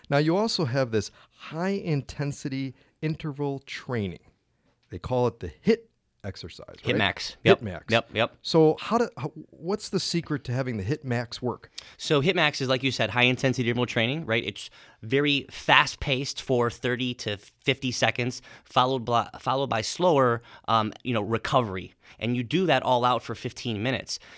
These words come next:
Speaker 2: And the idea that, the idea there is you actually burn more calories post-workout because your body goes into what's called oxygen debt, uh, debt. And so after the exercise, you're actually trying to repay that debt.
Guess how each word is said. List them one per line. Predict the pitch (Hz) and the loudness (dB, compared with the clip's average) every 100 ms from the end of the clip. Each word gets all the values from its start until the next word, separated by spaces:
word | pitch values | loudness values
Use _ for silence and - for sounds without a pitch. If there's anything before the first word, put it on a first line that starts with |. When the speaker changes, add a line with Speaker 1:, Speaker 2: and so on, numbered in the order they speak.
| - | -4
Speaker 2:
And | 123 | 2
the | 127 | 2
idea | 117 196 196 | 2 2 2
that, | 117 104 98 - | 2 0 -2 -4
the | 131 131 | 0 2
idea | 113 113 180 | 2 2 2
there | 127 117 | 2 0
is | 104 | -2
you | 113 | -4
actually | 120 131 | -6 -8
burn | 104 127 123 117 | -4 0 2 2
more | 120 135 | 0 0
calories | - 131 120 110 | 2 2 2 0
post-workout | - - 202 208 - 95 90 101 107 - - | -6 -4 -2 -2 -2 -8 0 0 0 -4 -12
because | 135 135 | -8 -6
your | 139 | -6
body | 139 190 | -4 -4
goes | 151 135 127 | -2 -2 0
into | 127 - | -4 -4
what's | 113 113 | -4 -4
called | 123 117 - | -2 -2 2
oxygen | 123 123 113 104 101 | 0 0 -6 -4 0
debt, | 104 - _ - - - | 0 -2 _ -20 -20 -2
uh, | 104 92 90 | 0 0 2
debt. | 120 - - - - | 0 0 -10 -20 -10
And | 117 | -8
so | 113 123 - | -2 -4 8
after | 143 170 - 151 | 8 10 4 2
the | 143 | 2
exercise, | 175 151 - 127 123 123 | 0 -2 2 2 2 -2
you're | |
actually | 107 123 127 | -4 -4 -4
trying | 135 | -2
to | 117 | -2
repay | 113 123 - 123 | -2 -4 0 2
that | 127 170 165 | 4 2 4
debt. | 202 - | 2 2